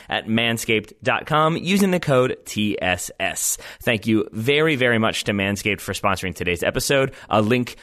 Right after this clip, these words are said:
uh, to that offer will be in the show notes. But for now, let's get back to Manuel, uh, talking all things Bundesliga and German soccer in general. Why do you call it the, the true, uh, Klassiker? I know, like, the Dortmund Bayern one is a bit more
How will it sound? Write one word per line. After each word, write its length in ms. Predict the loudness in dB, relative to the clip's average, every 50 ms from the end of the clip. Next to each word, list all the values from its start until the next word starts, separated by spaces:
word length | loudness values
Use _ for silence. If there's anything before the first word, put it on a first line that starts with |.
| -6 -2
uh, 200 | -2 -2 -2 -2 -4
to 360 | -2 0 2 4 4 4 2 2
that 200 | 2 0 0 2
offer 300 | 2 0 0 2 0 0
will 200 | 2 2 2 2
be 220 | 2 0 -2 -2 -4
in 140 | -6 -8 -6
the 100 | -6 -6
show 280 | -2 0 0 2 2
notes. 360 | 2 2 2 2 0 -2 -6 -8 -12 -6 -2
But 200 | -2 -2 -2 -2
for 160 | -4 -2 -2
now, 440 | 0 2 2 2 2 2 2 2 0 -4 -8 -4
let's 260 | 0 0 0 2 0
get 160 | -2 0 0
back 200 | 0 -2 -2 -2 -2
to 140 | 0 2
Manuel, 600 | 2 4 2 2 4 4 4 4 4 4 2 2 -2 -6 -6 -2
uh, 320 | 0 2 2 2 2 0 -2 -6
talking 380 | -4 0 0 0 2 0 -2 -2
all 320 | -2 0 2 2 2 2
things 440 | 2 2 0 2 2 2 2 2 0 -2 0
Bundesliga 680 | 0 0 2 2 0 2 2 2 2 4 2 2 2
and 180 | 2 0 2 2
German 260 | 2 2 2 2 0
soccer 300 | 0 0 0 0 0 0
in 120 | 0 2 2
general. 420 | 0 0 0 -2 -6 -8 -10 -12 _ _ _ _ _ _ _ _ _ _
Why 260 | -6 -2 -2 0 0
do 60 | -2
you 100 | -2 -4
call 240 | -2 0 0 0 0
it 160 | -2 -4 -4
the, 240 | -4 -2 -2 -2 -4 -6
the 140 | -8 -8
true, 500 | -8 -8 -8 -6 -4 -4 -4 -4 -4 -4
uh, 220 | -4 -4 -4 -6 -6
Klassiker? 520 | -6 -8 -8 -8 -8 -10 -8 -6 -6 -4
I 100 | -2 0
know, 160 | 2 2 2
like, 240 | 4 2 0 0 -2
the 100 | -4 -4
Dortmund 460 | -2 0 0 0 0 -2 -4 -4 -2
Bayern 300 | -2 0 0 0 0 -2
one 160 | -2 -4 -4 -4
is 100 | -6 -8
a 60 | -6
bit 240 | -6 -6 -6 -6 -6
more 480 | -8 -6 -6 -4 -4 -4 -4 -6 -6